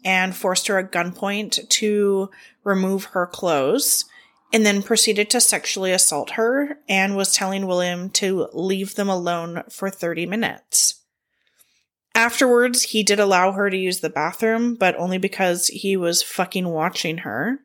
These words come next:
And then after, he dragged her by her hair, still naked, back to the hostages, threw her on her face, and shot her in the back of the head.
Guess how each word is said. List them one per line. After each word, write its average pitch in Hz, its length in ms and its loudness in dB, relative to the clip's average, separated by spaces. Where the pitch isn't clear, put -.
And 190 640 -2
then 185 140 0
after, 262 500 4
he 220 300 -2
dragged 190 400 0
her 208 500 0
by 220 140 4
her 277 160 2
hair, 220 380 2
still 214 340 2
naked, 190 580 -2
back 190 360 -2
to 220 100 2
the 202 80 0
hostages, 175 760 -2
threw 240 260 2
her 277 180 4
on 208 180 -2
her 214 140 -2
face, 175 680 -4
and 196 240 -2
shot 185 300 0
her 190 220 -2
in 190 220 -6
the 185 60 -6
back 160 260 -6
of 208 40 -14
the 165 80 -6
head. - 320 -16